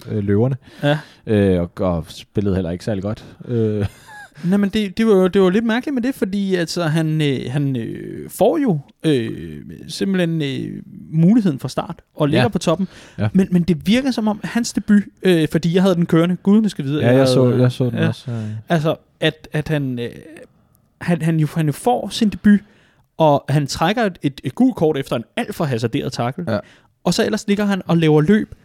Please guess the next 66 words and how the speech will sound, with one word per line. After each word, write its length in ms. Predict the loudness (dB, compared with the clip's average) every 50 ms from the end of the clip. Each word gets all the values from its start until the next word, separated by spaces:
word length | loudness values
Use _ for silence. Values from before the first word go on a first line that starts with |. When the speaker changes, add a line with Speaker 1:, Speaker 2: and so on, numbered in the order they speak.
| _ _ _ _
Speaker 2:
som 400 | -8 -4 -2 -2 -2 -2 -4 -8 _ _ _ _ _ _ -20 _ -14
helt 280 | -4 -2 -2 -2 0 -2
sikkert 260 | -6 -4 -4 -4 -4
ville 120 | -2 -4 -4
have 80 | -4
givet 280 | -2 0 2 2 2 2
noget, 320 | 2 2 4 4 2 2 -2
hvis 120 | -4 -4
han 100 | -2 -4
havde 100 | -4 0
bedre 180 | 0 0 0 0
spillere 260 | -2 -4 -4 -4 -4
omkring 280 | -4 -4 -6 -8 -4 -2
sig. 140 | 0 2 2
Speaker 1:
Det 80 | 4
er 40 | 4
det, 100 | 4 2
fordi 220 | 0 -4 -4 -2
Speaker 2:
Men 100 | 0 2 2
det 80 | 2 2
havde 120 | 2 2
han 80 | 2 0
bare 140 | -2 -4 -4
ikke 100 | -4 -8
her. 80 | -10 -12 -6 -4
Speaker 1:
Men 140 | -2 0
det 60 | 2 4
er 40 | 4
lidt, 200 | 4 2 4 4
det 80 | 4
var 60 | 4 4
lidt 180 | 4 2 2
det, 100 | 2 0
vi 60 | 2
snakkede 420 | 0 -2 -4 -2 -2 0 0 0 0
om 120 | 0 -2
i 40 | -4
den 140 | -4 -4 -6
seneste, 500 | -6 -6 -6 -4 -4 -4 -6 -6 -6 -6 -6 -6 -8 -10 -6
øh, 100 | -4 -2
Speaker 2:
Mhm. 80 | 0 2
Speaker 1:
Liverpool 400 | 2 2 0 0 -2 -2 -2 -2
Watch, 280 | -2 -2 -4 -6 -8
ikke? 140 | -8 -6 -6
Om, 160 | -6 -6 -6
om 180 | -8 -8 -8 -10
skulle 220 | -4 0 2 2
han 120 | 2 2 0
til 120 | -4 -4
sw-, 320 | -6 -4 -8 -10 -6 -6
altså, 180 | -4 -4 -4 -6 -8 _ -18 -20 -20 -8 -2
vi 80 | 0 2
sad 180 | 4 6 6
jo 60 | 6 4
og 60 | 4
snakkede 260 | 2 2 2 4 2
om, 80 | 2 2
skulle 160 | 2 2 2
han 60 | 2
til 80 | 2 0
Aston 280 | -2 0 -2 2 4
Villa 200 | 4 6 6 6
eller 140 | 6 4 2
Crystal 280 | 0 -2 -6 -6 -6 -4
Palace? 420 | -4 -4 -4 -6 -8 -10 -14 -20 _ _ _ _ _ -8
Speaker 2:
Ja. 140 | -8 -8